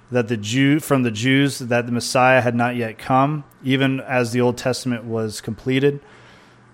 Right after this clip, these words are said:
Uh, and there was, uh, and, and there's an argument that Jesus, well, of course, Jesus Christ sees himself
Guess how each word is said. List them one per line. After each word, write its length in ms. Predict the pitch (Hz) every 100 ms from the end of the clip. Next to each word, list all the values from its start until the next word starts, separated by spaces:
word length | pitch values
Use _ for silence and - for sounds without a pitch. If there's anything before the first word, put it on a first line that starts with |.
| _
Uh, 340 | - 113 107 120
and 220 | 131 120
there 180 | 127 127
was, 360 | 127 123 117 113
uh, 340 | 117 110 117
and, 160 | 123 123
and 180 | - 127
there's 180 | 127 123
an 60 |
argument 640 | 127 135 127 127 123 120 -
that 240 | 120 110
Jesus, 280 | 110 135 143
well, 200 | 123 110
of 120 | 110
course, 200 | - 135
Jesus 320 | 110 135 123
Christ 640 | - - 135 131 - 165 143
sees 340 | - 139 127
himself 480 | 131 120 127 120